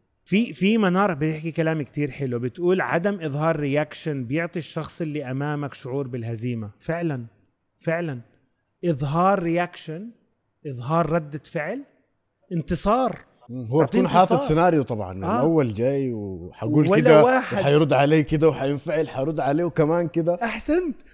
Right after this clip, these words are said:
Speaker 1: ولا واحد من السيناريوهات اللي حاططها براسه إنك تطلع فيه وتبتسم.
Speaker 2: أكيد
Speaker 1: مستحيل.
Speaker 2: طبعا.
Speaker 1: مستحيل.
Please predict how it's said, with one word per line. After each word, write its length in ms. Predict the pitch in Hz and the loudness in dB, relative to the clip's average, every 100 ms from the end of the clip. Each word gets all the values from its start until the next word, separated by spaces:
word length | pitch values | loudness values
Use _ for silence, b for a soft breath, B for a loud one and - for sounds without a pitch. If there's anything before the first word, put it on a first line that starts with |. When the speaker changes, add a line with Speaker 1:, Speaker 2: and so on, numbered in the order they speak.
| b | b
Speaker 1:
ولا 300 | 160 202 254 | 2 6 6
واحد 520 | 226 233 240 202 185 | 6 4 2 -2 -2
من 120 | 185 180 | -4 -4
السيناريوهات 580 | - 175 165 175 214 | -6 -4 -2 -2 -2
اللي 100 | 214 | -4
حاططها 300 | 160 185 185 | -6 -6 -6
براسه 320 | 165 180 185 180 | -2 -2 -2 -6
إنك 160 | 165 | -8
تطلع 340 | 151 - 170 143 | -8 -6 -6 -4
فيه 120 | 160 | -6
وتبتسم. 480 | 147 131 135 127 123 - _ _ - | -8 -12 -14 -14 -18 -20 _ _ -18
Speaker 2:
أكيد 200 | - 170 | -6 -4
Speaker 1:
مستحيل. 480 | 165 180 277 311 | -2 -2 -2 -4
Speaker 2:
طبعا. 100 | - - - - - - - - | -8 -18 -20 -20 -20 -20 -20 -10
Speaker 1:
مستحيل. 380 | 160 196 180 | -6 -6 -6